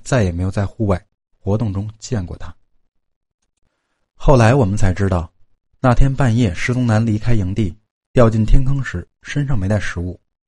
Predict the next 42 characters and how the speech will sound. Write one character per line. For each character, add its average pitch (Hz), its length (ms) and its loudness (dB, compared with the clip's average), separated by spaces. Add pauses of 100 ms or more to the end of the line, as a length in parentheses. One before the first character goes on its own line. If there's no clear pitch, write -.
(720)
口 - 180 10
袋 151 140 4
里 139 140 2
只 117 120 -4
有 143 80 4
几 139 140 -2
个 104 100 -2
塑 107 140 -4
料 104 100 2
袋。 107 220 -4 (460)
我 107 140 2
不 147 100 -2
敢 131 180 2
想 117 240 -6
象 101 320 -4
那 123 160 -2
几 98 120 -4
天 104 120 -2
失 107 200 -4
踪 127 100 -4
男 107 180 -4
到 113 160 -2
底 101 80 -2
有 107 140 0
多 104 180 -4
恐 87 280 -6
惧 104 160 -4
和 98 180 -6
绝 90 160 -4
望， 82 180 -6 (800)
因 120 120 2
为 120 80 2
经 131 160 -4
过 123 100 -2
检 87 220 -6
查， 85 260 -4 (440)
那 127 180 2
几 95 160 -4
只 107 140 -4
塑 110 100 -4
料 101 100 0
袋 107 240 -2